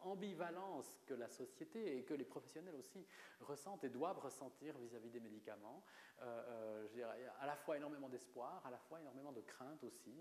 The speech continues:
On voit toutes sortes de fantasmes qui, euh, euh, qui apparaissent là derrière. <clears throat> Euh, ça, c'est une, une campagne des médecins, des pharmaciens, pardon, vaudois,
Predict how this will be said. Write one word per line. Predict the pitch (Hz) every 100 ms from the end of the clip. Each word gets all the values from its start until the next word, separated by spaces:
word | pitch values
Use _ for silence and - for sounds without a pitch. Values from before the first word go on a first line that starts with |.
| 131
On |
voit | 104 101 -
toutes | 131
sortes | 147
de | 123
fantasmes | - 123 - 117 117 120 110 -
qui, | 113 107
euh, | 104 104 - - - - 120
euh, | 120
qui | 120 135
apparaissent | 135 135 131
là |
derrière. | 110 104 101 92 - - -
<clears throat> | 208 202 180 131 - - - - - - - - - - - 120
Euh, | 120 113 113
ça, | - 170
c'est | 170 180
une, | 147 131 123 127
une | 135 120 117
campagne | 180 180 147 135 117
des | 113
médecins, | 113 123 - 135 127 123
des | 135 113
pharmaciens, | - 190 151 131
pardon, | 113 107 110
vaudois, | 123 151 123 117 -